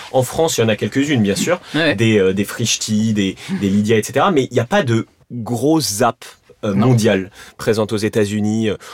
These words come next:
Speaker 1: bon, il y a Voodoo, qui, mais qui, mais qui crée des jeux. C'est, c'est différent. Euh, comment,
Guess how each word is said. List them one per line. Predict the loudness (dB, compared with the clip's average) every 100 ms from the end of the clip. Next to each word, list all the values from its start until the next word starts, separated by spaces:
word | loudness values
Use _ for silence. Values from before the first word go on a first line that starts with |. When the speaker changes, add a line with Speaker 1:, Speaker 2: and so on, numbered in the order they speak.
| -8
Speaker 1:
bon, | -2
il |
y | -2
a |
Voodoo, | -2 -2 -2 -2 -4
qui, | -8 -8
mais | -8
qui, | -8 -10
mais | -12
qui | -12
crée | -6 -4
des | -2
jeux. | -2 -4 -6 -20 -16
C'est, | -8 -6
c'est | -4 -4
différent. | 0 0 0 -4 -12 -20 -6
Euh, | 0 2 2 0 -2 -4
comment, | 0 2 2 -2